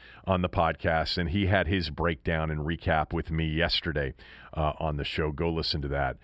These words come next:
Um, real quickly on the Monday night games. First of all, wow, what a pleasure it is to listen to Chris Fowler and Kirk Herbstreit call, call Monday Night Football's first game last night. They are just so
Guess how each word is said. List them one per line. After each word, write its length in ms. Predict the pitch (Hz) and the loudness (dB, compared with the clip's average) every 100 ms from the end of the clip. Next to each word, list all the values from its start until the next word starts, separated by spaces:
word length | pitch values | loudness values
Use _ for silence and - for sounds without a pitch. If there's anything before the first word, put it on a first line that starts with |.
| - - - | -20 -20 -2
Um, 360 | 110 110 101 98 - | 2 2 0 -4 -6
real 220 | 127 156 | 0 2
quickly 400 | - 208 - 127 | 4 2 2 0
on 100 | 104 | 0
the 60 | 95 | 2
Monday 320 | 90 87 82 | 2 2 0
night 200 | 76 73 | -2 -4
games. 380 | - 64 60 - - | -6 -10 -10 -12 -6
First 360 | - 180 - | 0 0 0
of 120 | 85 | -4
all, 260 | 67 58 - _ _ - - _ - | -6 -8 -12 _ _ -20 -20 _ -2
wow, 280 | 151 123 - - | 0 0 -4 -6
what 180 | - 147 | 0 0
a 40 | |
pleasure 460 | - - 90 82 78 | 0 -2 -2 0 -2
it 80 | 65 | -2
is 180 | 65 - | -4 -4
to 100 | 82 | -2
listen 380 | 85 - 87 78 | 0 0 -2 -4
to 120 | - - | -8 -6
Chris 260 | - 127 | -2 -2
Fowler 480 | - 92 87 85 76 | 0 0 2 0 -2
and 160 | 82 71 | -6 -8
Kirk 260 | - 80 - | -6 -6 -4
Herbstreit 540 | 78 69 - 73 65 | -4 -2 -4 -6 -8
call, 480 | - - 120 98 - - - - | -4 4 4 2 -6 -18 -16 -2
call 260 | - 139 120 | 4 6 6
Monday 320 | 107 104 101 | 2 4 2
Night 240 | 90 90 | 2 0
Football's 460 | - 95 - 87 87 | -2 -2 2 0 0
first 320 | - 85 - | 0 -2 0
game 260 | 82 78 73 | -2 -2 -2
last 260 | 71 - | -2 -2
night. 220 | 92 87 | -2 0
They 140 | 156 190 | 2 2
are 100 | 190 | 2
just 240 | 160 147 | 0 0
so 560 | - - - 139 143 | 0 0 2 4 2